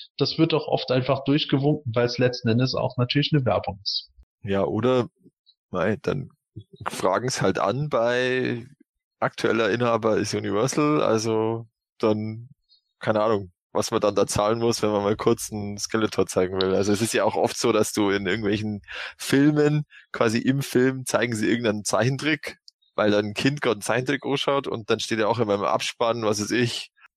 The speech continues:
Speaker 2: äh, Scenes from Cartoon, bla bla bla, courtesy of, zack, und dann
Speaker 1: Mit freundlicher Genehmigung.
Speaker 2: Ja, genau, irgendwas. Also das ist ja kein, ist ja nichts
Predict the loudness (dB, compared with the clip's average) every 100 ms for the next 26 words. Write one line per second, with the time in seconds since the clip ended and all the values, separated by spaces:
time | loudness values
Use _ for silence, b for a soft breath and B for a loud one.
0 | -6 0 2 2 2 0 -2 -2 -2 -6
1 | -2 0 0 -2 -6 -2 -2 -2 -6 -2
2 | 0 2 0 2 0 0 0 0 -2 -2
3 | 0 0 -2 -8 -8 -2 -2 -2 -6 -6
4 | -6 -16 -20 _ _ _ _ 2 2 2
5 | 0 0 0 0 0 0 2 2 2 0
6 | -2 0 0 0 -4 _ -2 0 0 0
7 | -2 -4 -6 -8 -10 -8 -4 -2 -2 -2
8 | -4 -2 -2 0 -2 -2 -10 -16 -20 -16
9 | -6 -4 -4 -8 -14 -20